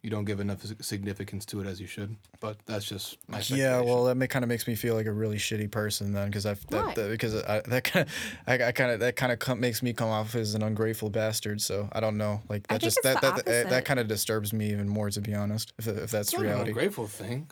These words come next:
Speaker 3: I think it's the
Speaker 1: You're not
Speaker 3: opposite. I think that
Speaker 1: ungrateful.
Speaker 3: makes you, I don't know,
Speaker 1: It
Speaker 3: it makes you more genuine? I don't know
Speaker 1: I would say it
Speaker 3: how to
Speaker 1: just,
Speaker 3: describe
Speaker 1: it, it
Speaker 3: it.
Speaker 1: makes you more caring than other people.
Speaker 3: There you go,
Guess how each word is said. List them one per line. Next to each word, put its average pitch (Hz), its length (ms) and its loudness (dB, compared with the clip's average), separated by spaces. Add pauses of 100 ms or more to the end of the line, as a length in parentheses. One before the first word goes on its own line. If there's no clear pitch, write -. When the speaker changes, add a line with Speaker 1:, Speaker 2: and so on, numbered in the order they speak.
Speaker 3:
I 208 60 -4
think 277 220 -2
it's 339 120 -2
the 214 100 -2
Speaker 1:
You're 185 80 2
not 240 100 0
Speaker 3:
opposite. 190 200 0
I 185 100 0
think 240 200 -2
that 269 80 0
Speaker 1:
ungrateful. 240 60 -2
Speaker 3:
makes 220 240 -4
you, 202 240 -6 (480)
I - 40 -8
don't 220 140 -6
know, 226 320 -10 (200)
Speaker 1:
It 131 180 -8 (280)
Speaker 3:
it - 140 -8
makes 220 300 -6
you 226 120 -6
more 202 500 -4 (840)
genuine? 254 520 -6 (340)
I - 60 -18
don't 247 140 -20
know - 220 -16 (140)
Speaker 1:
I 139 120 2
would 196 180 4
say 175 240 4
it 135 160 2
Speaker 3:
how 127 80 0
to 123 40 0
Speaker 1:
just, 180 200 0
Speaker 3:
describe 131 180 -2
Speaker 1:
it, - 60 -2
it - 60 0
Speaker 3:
it. 131 40 0
Speaker 1:
makes 147 300 2
you 151 80 4
more 131 560 4 (760)
caring 107 400 -2
than 104 140 -2
other 98 160 -2
people. 98 260 -6 (400)
Speaker 3:
There 190 160 -2
you 180 120 -4
go, - 100 -12